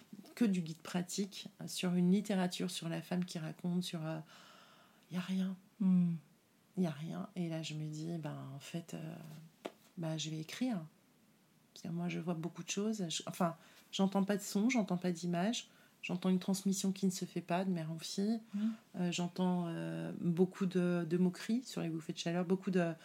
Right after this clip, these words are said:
Speaker 1: dénigrement, de l'agisme. Je vois tout ça. Des images qui ne sortent pas. À l'époque encore, il y avait les femmes au cinéma, les rôles pour ces femmes-là ne, ne, ne se font pas. Euh, la femme à cinquante ans, elle sort du champ.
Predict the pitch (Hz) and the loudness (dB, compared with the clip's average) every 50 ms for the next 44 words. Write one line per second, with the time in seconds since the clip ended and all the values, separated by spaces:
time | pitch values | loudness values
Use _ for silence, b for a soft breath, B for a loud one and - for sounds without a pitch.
0 | B B B B _ _ - 185 190 190 190 180 180 175 180 180 190 220 240 254 | B B B B _ _ 4 6 8 8 8 6 4 4 4 6 6 6 4 4
1 | 254 233 190 170 180 175 180 180 175 214 226 220 - 185 170 160 - 170 160 175 | 4 2 2 4 4 4 4 4 4 4 2 2 0 -4 -4 -4 -4 -4 -2 -2
2 | 175 175 - - - 214 214 233 B B B B B B B B - 175 180 165 | -4 -4 -6 -4 -2 0 0 0 B B B B B B B B 2 2 4 6
3 | 170 196 196 196 202 190 - - - 185 180 170 - - 190 190 - - 196 190 | 6 6 6 6 6 4 0 -2 0 0 0 0 0 -2 -4 -6 -4 -4 -4 0
4 | - 226 233 269 - - _ _ _ - - - 170 170 175 180 - 214 220 214 | 2 2 2 2 0 -8 _ _ _ -14 -8 -6 -4 -4 -4 -2 -2 -2 -2 -2
5 | - 185 180 - 190 196 196 180 165 165 160 165 165 160 B B B B B B | -2 -4 -4 -2 0 0 0 0 -2 -2 -4 -4 -6 -8 B B B B B B
6 | B B B B B B B _ - 180 185 180 - 202 202 190 185 - - - | B B B B B B B _ 0 2 2 4 4 4 6 6 4 4 2 2
7 | 190 185 180 180 185 185 185 185 180 - - 180 175 175 165 156 185 202 202 190 | 4 4 6 6 4 4 4 2 0 -2 -2 -2 0 0 2 4 4 6 6 6
8 | 170 165 165 147 147 - _ _ _ - - 156 - - 180 - - 180 180 175 | 4 2 -2 -8 -14 -20 _ _ _ -14 -10 -6 -4 -4 -4 -4 -2 0 2 2
9 | 180 180 180 170 - - 160 165 170 175 175 170 160 165 170 175 170 165 165 160 | 2 2 0 0 -2 -2 -2 0 2 2 2 2 2 0 0 0 0 0 -2 -2
10 | 160 160 160 156 - 160 - - - - 160 156 - 240 254 285 - - - _ | -4 -4 -6 -6 -8 -12 -12 -10 -8 -8 -4 2 4 4 4 2 0 -10 -20 _
11 | _ _ _ _ _ _ - - 160 165 160 - - 160 175 - - 185 185 175 | _ _ _ _ _ _ -10 -8 -6 -4 -4 -4 -6 -6 -4 0 2 2 2 2
12 | 160 - - 175 - - 175 - 190 180 170 - - 180 175 156 170 170 - - | 0 -2 -4 -4 -4 -4 -4 -2 -2 -2 -2 -2 -4 -4 -4 -4 -6 -4 -4 -2
13 | 196 190 | -2 -2